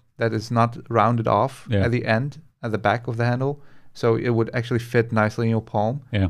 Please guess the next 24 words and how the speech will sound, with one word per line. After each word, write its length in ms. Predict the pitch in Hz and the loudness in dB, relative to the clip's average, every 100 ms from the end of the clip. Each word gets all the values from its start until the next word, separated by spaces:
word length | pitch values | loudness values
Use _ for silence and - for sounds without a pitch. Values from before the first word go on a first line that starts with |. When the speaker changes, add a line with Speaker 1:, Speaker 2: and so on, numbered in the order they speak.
| - | -2
Speaker 1:
It 80 | 123 | -4
would 200 | 120 113 | 0 0
be 120 | 117 | 0
sharp. 460 | 113 - 113 95 - | -2 2 2 2 -6
So 240 | - 110 | -2 0
if 140 | 110 113 | 0 -2
you 160 | 123 | -2
would 180 | 123 120 120 - _ | 0 -2 -6 -18 _
hold 260 | - 123 131 | -4 0 2
it 60 | 127 | 0
in 80 | |
such 240 | 120 127 123 | 0 -2 0
a 40 | |
way, 160 | 117 120 | 2 4
you 160 | 107 107 | 4 0
could 140 | 113 | 0
actually 320 | 113 - 117 | 0 0 0
have 200 | 110 104 | 2 0
marks 400 | 104 107 110 113 | 2 2 2 0
on 140 | - 110 | -4 0
your, 280 | 104 98 101 - - | 0 0 -4 -10 -2
Speaker 2:
Yeah. 200 | 104 90 | 0 0
Speaker 1:
on 80 | 113 | 0
your 260 | 110 104 | 0 0